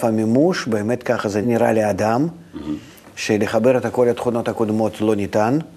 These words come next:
Speaker 1: ואין בזה שום צורך כאילו, ואם הוא עובד עם כל תכונה ותכונה שלו, עם חסד, גבורה, תפארת, עם כל האפשרויות האלה, הוא יודע שהוא יכול באיזושהי צורה להצליח, משהו להשיג,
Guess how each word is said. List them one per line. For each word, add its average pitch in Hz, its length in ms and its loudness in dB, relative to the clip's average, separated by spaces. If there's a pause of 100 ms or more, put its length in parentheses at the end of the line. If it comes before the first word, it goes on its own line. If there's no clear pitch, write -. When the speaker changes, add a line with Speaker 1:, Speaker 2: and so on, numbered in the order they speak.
(440)
Speaker 1:
ואין 104 1400 0
בזה 101 220 -2
שום 110 360 -2 (120)
צורך 117 500 0
כאילו, 131 460 0 (380)
ואם 113 680 -2
הוא 113 160 2
עובד 117 200 4
עם 113 100 0
כל 123 160 2
תכונה 117 380 -2
ותכונה 113 440 0
שלו, 110 260 0
עם 98 140 -2
חסד, 127 420 2 (140)
גבורה, 113 540 0
תפארת, 113 480 0 (420)
עם 104 120 -4
כל 127 260 4
האפשרויות 117 1000 2
האלה, 120 280 6 (300)
הוא 107 100 0
יודע 110 180 2 (120)
שהוא 117 180 0
יכול 110 260 0
באיזושהי 113 360 0
צורה 117 160 2
להצליח, 117 480 0
משהו 113 260 -4
להשיג, 104 400 -4